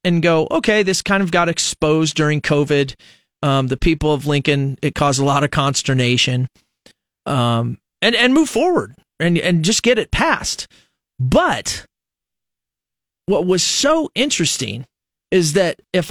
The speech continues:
I'm a senator and I'm listening to the testimony, they made a point to ask Pat Lopez about whether or not the mayor was involved in any of this decision making. And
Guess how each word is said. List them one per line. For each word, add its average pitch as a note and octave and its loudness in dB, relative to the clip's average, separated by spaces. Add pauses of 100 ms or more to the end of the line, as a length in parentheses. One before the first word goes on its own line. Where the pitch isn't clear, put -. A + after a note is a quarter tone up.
I'm D#4 2
a G3+ 2
senator A#2+ -6
and E3+ 2
I'm A3 2
listening F#3+ 2
to D3+ 2
the C3+ 0
testimony, D3 -2
they F#3 2
made G#3 2
a D#3 0
point C4+ -2
to - -4
ask D3+ 0
Pat D3 0
Lopez D#3 0
about C#3+ -2
whether F3 0
or F3 0
not D#3 -2
the C#3 0
mayor C3+ 0 (460)
was D3 2
involved D#3+ 2
in D3 0
any D#3 2
of A#2 -2
this A#2+ -4
decision B2 -2
making. F#2+ -10 (1300)
And F3+ 2